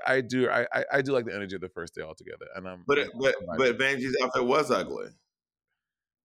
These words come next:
Speaker 1: I know, but I'm saying, but just the energy of all that, it was just fun to be there. I remember that.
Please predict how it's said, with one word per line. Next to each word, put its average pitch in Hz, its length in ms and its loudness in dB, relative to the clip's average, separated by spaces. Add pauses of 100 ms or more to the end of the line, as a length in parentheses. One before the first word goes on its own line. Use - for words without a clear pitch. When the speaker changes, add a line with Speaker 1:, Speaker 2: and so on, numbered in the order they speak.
(120)
Speaker 1:
I 135 140 2
know, 113 420 2
but 135 120 2
I'm 139 100 0
saying, 147 240 0
but 117 160 -4
just 127 200 -4
the - 140 -8
energy 120 260 -2
of 95 100 0
all 80 100 2
that, 78 100 0
it 82 80 -2
was 95 140 -4
just 98 200 -12
fun 98 300 -6
to 87 100 -12
be 87 180 -8
there. 78 220 -8
I 71 40 -10
remember 82 300 -10
that. - 240 -14